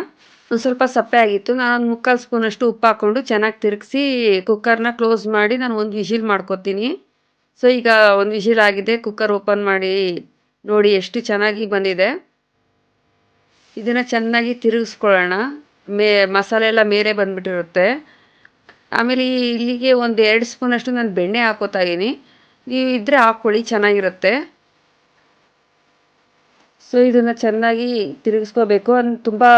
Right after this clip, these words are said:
ರಫ್ ಮಾಡಬೇಡಿ, ಆ, ಸ್-, ನಿಧಾನಕ್ಕೆ ತಿರುಗಿಸ್ಕೊಂಡು ಆಮೇಲೆ ಇದನ್ನ ಸರ್ವ್ ಮಾಡಿ, ತುಂಬ ಚೆನ್ನಾಗಿರುತ್ತೆ.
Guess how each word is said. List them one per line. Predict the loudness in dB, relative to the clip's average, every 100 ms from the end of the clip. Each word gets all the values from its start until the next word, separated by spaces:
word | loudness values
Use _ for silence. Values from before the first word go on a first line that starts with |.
| 8 6
ರಫ್ | 4 2 2
ಮಾಡಬೇಡಿ, | 2 4 2 4 0 -2 _ _ _ -8
ಆ, | 0 4 4 2
ಸ್-, | 0 _ _
ನಿಧಾನಕ್ಕೆ | -2 4 4 4 0 -2
ತಿರುಗಿಸ್ಕೊಂಡು | 2 2 2 -2 0 0 2 -2 -2 _ _ _ _ _ -4
ಆಮೇಲೆ | 0 2 2 0
ಇದನ್ನ | 0 -4
ಸರ್ವ್ | 0 2 4
ಮಾಡಿ, | 2 2 2 0 -4 -10 _ _ _ _
ತುಂಬ | -4 -2 0
ಚೆನ್ನಾಗಿರುತ್ತೆ. | 0 0 0 0 -2 -2 -2 -4